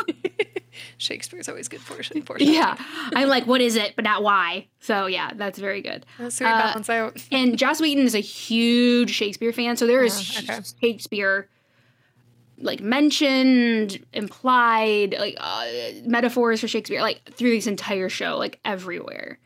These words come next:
Speaker 2: Okay, I'm gonna have to pay
Speaker 1: So
Speaker 2: closer
Speaker 1: this will
Speaker 2: attention.
Speaker 1: not be the last time.
Speaker 2: Okay.
Speaker 1: It probably isn't even the first time. I probably missed other, other, like, nods to Shakespeare, but, like,
Speaker 2: Sure.
Speaker 1: it's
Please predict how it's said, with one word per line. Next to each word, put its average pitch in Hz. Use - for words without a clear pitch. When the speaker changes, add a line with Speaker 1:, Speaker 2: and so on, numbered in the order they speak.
Speaker 2:
Okay, 226
I'm 220
gonna 214
have 214
to 220
pay 196
Speaker 1:
So 180
Speaker 2:
closer 226
Speaker 1:
this 220
will 214
Speaker 2:
attention. 214
Speaker 1:
not 233
be 220
the 190
last 190
time. 165
Speaker 2:
Okay. 240
Speaker 1:
It 233
probably 262
isn't 247
even 220
the 208
first 208
time. 180
I 190
probably 208
missed -
other, 196
other, 196
like, 180
nods 202
to -
Shakespeare, 226
but, 202
like, 185
Speaker 2:
Sure. 233
Speaker 1:
it's -